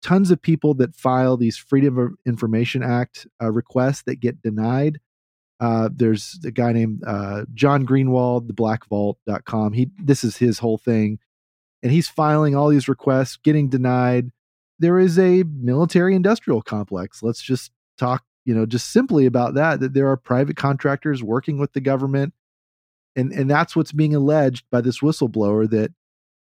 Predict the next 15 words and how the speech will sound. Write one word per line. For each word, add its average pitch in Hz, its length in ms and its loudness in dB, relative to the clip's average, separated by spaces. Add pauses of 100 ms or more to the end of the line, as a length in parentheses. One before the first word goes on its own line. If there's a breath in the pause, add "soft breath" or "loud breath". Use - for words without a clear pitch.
(120)
there 123 140 2
are 120 60 2
private 143 420 0
companies 135 640 -2
studying 131 720 0
these, 113 500 -2
you 110 80 -4
know, 104 80 0
reverse 113 420 0
engineering 135 520 -2
these 123 220 0
U 123 120 2
F 117 160 -4
Os, 127 340 2
and, 104 200 -4